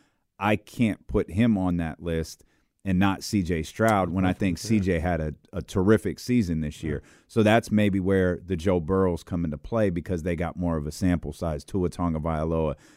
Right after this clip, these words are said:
Speaker 1: those guys, and maybe I'm not being fair to Justin Herbert. I'm really actually very, very anxious to watch Justin Herbert next year with, with, with Jim
Speaker 2: Absolutely.
Speaker 1: Harbaugh as his head coach.
Speaker 2: Yeah.
Speaker 1: Um,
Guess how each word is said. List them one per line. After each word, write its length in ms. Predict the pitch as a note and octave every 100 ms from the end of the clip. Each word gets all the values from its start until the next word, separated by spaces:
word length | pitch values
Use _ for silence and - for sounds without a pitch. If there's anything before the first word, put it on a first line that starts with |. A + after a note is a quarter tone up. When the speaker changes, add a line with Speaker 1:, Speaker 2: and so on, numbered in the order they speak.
| _
Speaker 1:
those 220 | F#2 F#2
guys, 320 | E2 E2+ D#2+
and 80 | F2
maybe 240 | F2 F2+ F2
I'm 140 | F2
not 220 | F2 E2
being 220 | D2+ E2+ D#2+
fair 280 | - E2+
to 80 | D#2
Justin 420 | C#2+ D#2+ D2+ E2+
Herbert. 360 | D2+ E2+ D2 D2
I'm 260 | F2 F#2+ F#2+
really 360 | G#2+ G2+ F#2+ -
actually 400 | F#2 - F2+ E2
very, 400 | D2+ G#2 G2+ F#2+
very 280 | F2 E2+ D#2
anxious 440 | F2 D#2 D#2 D2 _ _ _
to 100 | -
watch 320 | G#2 F2+ E2+ -
Justin 380 | F#2+ E2+ F#2+
Herbert 400 | E2+ F2+ E2+ D2 - _ _
next 340 | F#2 F2 - -
year 280 | E2+ D#2 - _ _
with, 220 | F2 F2 - -
with, 300 | F#2+ D#2 -
with 220 | F2 E2+
Jim 220 | F#2+ G2+
Speaker 2:
Absolutely. 320 | E2+ F#2+ E2+ E2+
Speaker 1:
Harbaugh 140 | D#2+
as 120 | D2+
his 140 | E2 D#2
head 180 | E2 -
coach. 380 | E2+ C2 - - _
Speaker 2:
Yeah. 160 | G#2 A2+ G2+
Speaker 1:
Um, 600 | F#2+ F2+ D#2+ D2 C2